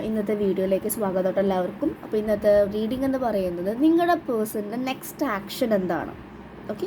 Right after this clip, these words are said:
അപ്പോൾ നിങ്ങൾ ഭയങ്കര കൺ-, ചിലപ്പോൾ ഇതിൽ എനിക്ക് അങ്ങനത്തെ ഒരു ഇൻട്യൂഷനാണ് കിട്ടിയത്. ഇതിൽ ഇപ്പോൾ ഈ എൻ്റെ സബ്സ്ക്രൈബേഴ്സിൽ കുറച്ച് പേരൊക്കെ നിങ്ങളുടെ പേഴ്സൻ്റെ എനർജി കൊണ്ട് വളരെ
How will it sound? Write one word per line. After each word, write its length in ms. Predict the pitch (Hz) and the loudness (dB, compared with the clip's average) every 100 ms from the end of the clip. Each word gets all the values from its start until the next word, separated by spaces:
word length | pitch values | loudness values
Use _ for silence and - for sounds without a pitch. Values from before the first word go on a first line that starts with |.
| - | -8
അപ്പോൾ 140 | - 247 | -6 -4
നിങ്ങൾ 180 | 240 254 | 0 2
ഭയങ്കര 240 | 247 233 262 | 2 0 0
കൺ-, 140 | 247 226 - | -2 -2 0
ചിലപ്പോൾ 220 | 269 302 | 0 4
ഇതിൽ 140 | 277 262 | 4 4
എനിക്ക് 680 | 302 - - - - 254 269 | 2 0 -8 -16 -10 -2 0
അങ്ങനത്തെ 180 | 247 | 0
ഒരു 60 | 247 | 0
ഇൻട്യൂഷനാണ് 400 | 247 240 240 269 254 | -2 -2 -2 -2 -2
കിട്ടിയത്. 320 | 202 190 190 202 | -2 -2 -2 -4
ഇതിൽ 180 | 214 214 202 202 233 | -2 4 4 4 -2
ഇപ്പോൾ 140 | 226 220 | -2 0
ഈ 40 | |
എൻ്റെ 140 | 214 220 | 2 0
സബ്സ്ക്രൈബേഴ്സിൽ 680 | 233 202 - 214 208 208 233 233 | -2 -4 -2 0 0 0 -2 -2
കുറച്ച് 220 | 285 320 277 | 0 2 2
പേരൊക്കെ 340 | 240 226 277 254 | 2 -2 -2 0
നിങ്ങളുടെ 220 | 269 277 277 | 2 0 2
പേഴ്സൻ്റെ 920 | 233 226 254 247 254 - - - 277 269 | 2 2 -2 -4 -4 -8 -14 -8 -4 0
എനർജി 300 | 233 226 226 | 0 0 0
കൊണ്ട് 140 | 240 247 | 0 0
വളരെ 300 | 220 214 226 | 0 0 0